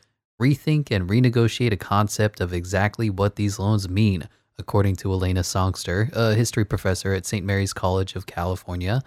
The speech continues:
and an expert on panda diplomacy. She also said, "If China has fewer pandas out there, they're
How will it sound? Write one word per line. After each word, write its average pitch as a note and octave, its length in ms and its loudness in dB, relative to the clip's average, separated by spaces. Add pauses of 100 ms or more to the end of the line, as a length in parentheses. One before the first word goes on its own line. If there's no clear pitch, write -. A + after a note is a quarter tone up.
(240)
and G#3 280 -2
an A3 100 0
expert B2+ 400 -2
on C#3 140 2
panda G2 360 0
diplomacy. F#2+ 800 -2 (440)
She - 120 2
also D3 220 4
said, A2+ 380 4 (380)
"If D3+ 180 2
China E3 320 4
has C#3 240 2
fewer C3 340 2
pandas C3 400 2
out F#2 200 4
there, G#2+ 240 2 (280)
they're F#2 220 -4